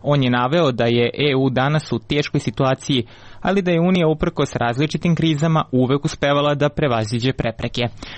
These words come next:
Pitanje proširenja ne treba da bude na margini baš sada kada Velika Britanija izlazi iz Evropske unije. E U treba da se otvori za nove države, rekao je poljski predsednik.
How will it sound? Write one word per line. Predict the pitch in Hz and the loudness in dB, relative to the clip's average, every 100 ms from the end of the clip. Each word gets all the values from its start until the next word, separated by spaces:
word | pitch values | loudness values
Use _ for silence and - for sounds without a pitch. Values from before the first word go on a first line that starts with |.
| - - | -6 -2
Pitanje | 120 135 135 | 0 2 0
proširenja | 127 131 - 147 139 151 160 | 0 -2 0 0 0 2 2
ne | 147 139 | 2 0
treba | 135 165 143 | 0 0 0
da | 135 | 0
bude | 127 139 147 | 0 0 2
na | 135 | 2
margini | 127 127 139 160 131 | 2 0 0 2 2
baš | 131 131 - | 0 -2 -2
sada | 151 143 117 | -2 -2 -2
kada | - 117 | -2 0
Velika | 120 123 131 120 | 2 0 0 -2
Britanija | 123 - 143 139 131 | -2 0 0 0 0
izlazi | 135 127 143 127 123 113 | 0 2 2 0 -2 -2
iz | 120 113 | -2 0
Evropske | 120 117 113 - 147 | 0 0 -2 -2 0
unije. | 156 127 107 - - - - | 2 2 0 -4 -20 -10 -2
E | 117 | 2
U | 123 151 | 4 2
treba | 156 120 110 | 0 -2 -2
da | 110 - | -4 -6
se | - 101 87 | -6 -2 0
otvori | 123 - 156 143 | 0 0 0 0
za | 110 | 0
nove | 107 127 110 | 0 0 0
države, | 120 127 160 160 - | -2 0 0 0 0
rekao | - 101 - 135 143 | -4 -4 -2 0 2
je | 143 | 0
poljski | - - - 131 | -4 -8 -6 -6
predsednik. | - - - 110 110 | -2 -2 0 0 0